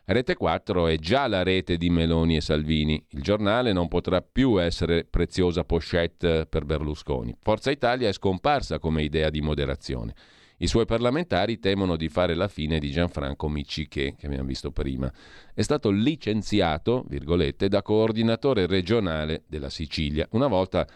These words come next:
Berlusconi disse: "Gianfranco può chiedermi qualsiasi testa, ma io non darò mai la sua". Oggi ha ceduto pure la sua, come ha ceduto il Giornale, come ha ceduto alla Fascina, Fascina, non ho mai capito, come ha dovuto cedere posti nella giunta regionale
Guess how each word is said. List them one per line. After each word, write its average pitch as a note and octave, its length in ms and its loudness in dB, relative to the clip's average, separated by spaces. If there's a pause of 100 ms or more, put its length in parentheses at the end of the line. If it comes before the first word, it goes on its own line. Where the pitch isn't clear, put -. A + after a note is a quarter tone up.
(280)
Berlusconi G#2 500 0
disse: F2+ 260 -2
"Gianfranco G2+ 600 0
può G#2 200 2
chiedermi E2+ 520 0
qualsiasi E2+ 560 0
testa, F2 400 0
ma F#2+ 120 0
io E2 200 2
non E2 160 2
darò D#2 180 2
mai C#2+ 260 0
la D#2 120 -2
sua". A#2 360 2 (600)
Oggi D3 380 0
ha A2 120 0
ceduto A2+ 420 0
pure F2 240 0
la F#2 100 4
sua, C2+ 460 -6
come G2 280 2
ha E2 40 0
ceduto G2+ 540 0
il F#2+ 160 2
Giornale, F#2 600 -2
come C#2 200 -8
ha A#1 60 -6
ceduto C2 440 -8
alla A#1 160 -6
Fascina, G2 580 -2 (160)
Fascina, - 540 -8
non - 80 -10
ho A2+ 40 -8
mai G#2 120 -8
capito, G2+ 340 -2
come G#2+ 300 2
ha F2 100 0
dovuto A2+ 400 2
cedere F#2+ 440 0
posti E2+ 360 -2
nella E2 260 2
giunta F2 340 0
regionale D#2 580 0